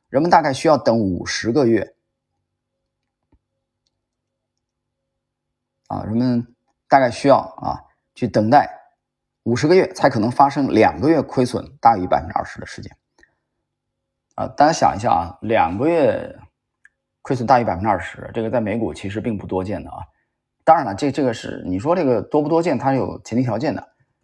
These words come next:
啊。你如果在 <coughs> 之前的这个一百多年，那还是很出现了几次。但是我指，我们指的是不太常见，甚至一般来说啊，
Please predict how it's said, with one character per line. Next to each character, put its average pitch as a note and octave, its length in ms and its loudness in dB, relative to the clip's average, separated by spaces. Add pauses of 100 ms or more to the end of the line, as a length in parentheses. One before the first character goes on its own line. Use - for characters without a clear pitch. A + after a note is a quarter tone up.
(180)
啊。 G#2 160 0
你 A2 80 0
如 C3+ 100 2
果 C#3 120 6
在 C3+ 280 0 (300)
<coughs> - 360 -20
之 E3 120 -4
前 - 200 0
的 D3 160 2 (1400)
这 A#2+ 80 -4
个 A#2+ 80 -2
一 E3 60 4
百 A2+ 100 4
多 B2+ 140 4
年， A2 380 -2 (1000)
那 A#2+ 80 0
还 A#2+ 100 2
是 C3 60 4
很 F2+ 180 -4
出 - 140 -10
现 C3 160 0
了 F2+ 80 -2
几 - 140 -14
次。 - 200 -20 (600)
但 D3+ 120 6
是 D3 60 4
我 A#2+ 160 4
指， C3 260 -4
我 G#2 80 -2
们 A#2+ 80 0
指 G#2+ 160 -6
的 F2+ 140 -2
是 G2+ 220 -8
不 - 120 -8
太 C3+ 240 -2 (100)
常 F2 220 -8
见， B2 240 -6 (520)
甚 A2+ 160 -6
至 G#2 80 -4
一 C#3 120 -2
般 D3+ 260 4
来 D2+ 140 -4
说 - 200 -18
啊， - 180 -14